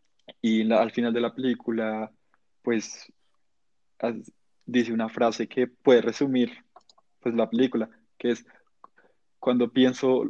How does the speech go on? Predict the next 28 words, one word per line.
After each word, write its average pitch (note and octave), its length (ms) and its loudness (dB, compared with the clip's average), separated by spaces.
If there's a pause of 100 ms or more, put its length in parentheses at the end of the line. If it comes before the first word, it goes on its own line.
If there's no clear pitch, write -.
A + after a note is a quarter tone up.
(120)
en B2+ 120 -2
lo B2 100 -2
que B2+ 120 -4
pasó B2+ 280 0
allí, A#2 280 0
creo A2+ 240 -2
que B2 120 0
no A#2+ 120 0
luchamos A2 460 -6
contra G#2+ 240 -6
el G#2+ 80 -4
enemigo, A2+ 520 -2
luchamos A2 560 -6
contra A2 300 -10
nosotros A2 440 -8
mismos". G#2+ 340 -6 (720)
Entonces, - 260 -8
pues, A#2+ 260 -2 (480)
como A#2+ 500 -2 (200)
eso A#2+ 260 -2
que - 80 -10
estábamos A2+ 300 -4
diciendo, A2+ 440 -2
que A2 480 -2 (140)
además G#2+ 380 -4
de G#2 240 -6
ser A2 340 -6
una G#2+ 400 -10